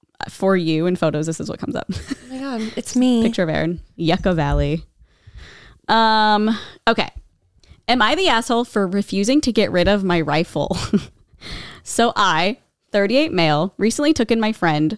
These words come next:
Speaker 1: thirty female, to live with me temporarily while she looks for another place since her house burnt down. Now for a little backstory. I myself have a rifle that I regu-,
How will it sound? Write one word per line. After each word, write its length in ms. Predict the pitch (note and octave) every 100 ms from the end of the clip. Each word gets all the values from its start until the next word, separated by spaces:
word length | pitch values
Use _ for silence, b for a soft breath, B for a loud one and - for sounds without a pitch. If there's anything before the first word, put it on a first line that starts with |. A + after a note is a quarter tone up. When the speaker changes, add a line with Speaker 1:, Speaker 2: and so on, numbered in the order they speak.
| _
Speaker 1:
thirty 260 | - G3 F3+
female, 340 | F3 E3 E3+
to 140 | - F#3+
live 220 | F3+ D#3+
with 180 | F3+ F3+
me 160 | F#3+
temporarily 600 | F3 F#3 F3 G3 E3+ E3 E3
while 160 | F3
she 160 | - F3
looks 180 | E3 -
for 120 | F#3+
another 260 | F3+ E3+
place 320 | E3 D#3+ D#3 -
since 320 | - E3+ F3
her 80 | G#3
house 220 | B3+ -
burnt 240 | E3 -
down. 320 | - F2+ G#3 - B B B B
Now 160 | G#3 A#3
for 80 | C4
a 80 |
little 120 | B3+ G3+
backstory. 520 | D#3 - - A1 - B B -
I 140 | A3+
myself 380 | D4 E4+ G#3 A#3+
have 160 | G#3+
a 60 | G#3
rifle 320 | F3 D#3+ E3+
that 100 | F3
I 100 | E3+
regu-, 440 | E3+ E3+ F3+ A3